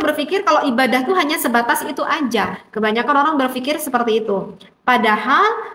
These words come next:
banyak sekali ibadah itu dengan cara yang goir mahdoh.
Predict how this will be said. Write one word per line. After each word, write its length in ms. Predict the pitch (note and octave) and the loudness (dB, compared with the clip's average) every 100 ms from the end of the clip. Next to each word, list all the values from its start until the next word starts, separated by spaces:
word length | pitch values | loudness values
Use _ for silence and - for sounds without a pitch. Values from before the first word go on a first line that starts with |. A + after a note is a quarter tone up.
| - | -8
banyak 400 | A#3 B3+ C4 B3+ | 0 0 2 -2
sekali 720 | C#4+ - F4+ G#4 C#4+ G#3+ G3 - - - _ | -4 -2 0 2 2 0 -2 -6 -14 -20 _
ibadah 560 | C#4+ C4 B3+ A#3 B3 B3 | 0 2 2 2 2 0
itu 480 | B3+ B3 F4 G4 C4+ | -2 -2 0 0 2
dengan 400 | B3+ A#3+ D4 D#4+ | 2 2 0 -2
cara 540 | - B3 A3 B3+ B3+ | -2 0 2 0 0
yang 420 | B3+ C#4 C#4 C#4 | 0 0 -2 -6
goir 460 | A3+ G#3+ G3+ C4 C4 | 0 2 2 2 0
mahdoh. 720 | C#4 C#4+ A3 G3 F3+ - - | 0 -2 -2 -2 -4 -6 -16